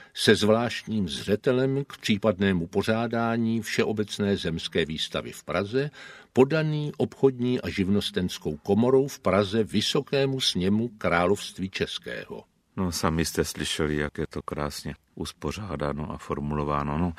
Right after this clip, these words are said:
Speaker 2: spisek ten formuloval tehdejší úředník komory a pozdější ministr předlitavské neboli rakouské vlády Josef Forst.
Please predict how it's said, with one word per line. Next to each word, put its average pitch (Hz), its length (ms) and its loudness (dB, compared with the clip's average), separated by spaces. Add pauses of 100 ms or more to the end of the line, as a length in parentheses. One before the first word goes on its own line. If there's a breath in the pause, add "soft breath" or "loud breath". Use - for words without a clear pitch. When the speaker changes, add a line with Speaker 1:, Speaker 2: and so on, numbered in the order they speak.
(140 loud breath)
Speaker 2:
spisek 113 520 4
ten 98 380 4 (200 loud breath)
formuloval 90 1120 4
tehdejší 85 760 0 (320 loud breath)
úředník 82 520 2 (140)
komory 80 680 2 (100)
a - 80 -8
pozdější 80 600 0
ministr 80 420 0
předlitavské 80 1080 -2 (220 loud breath)
neboli 110 300 2
rakouské 76 680 -2
vlády 85 500 2 (320 loud breath)
Josef 82 440 4
Forst. - 540 -4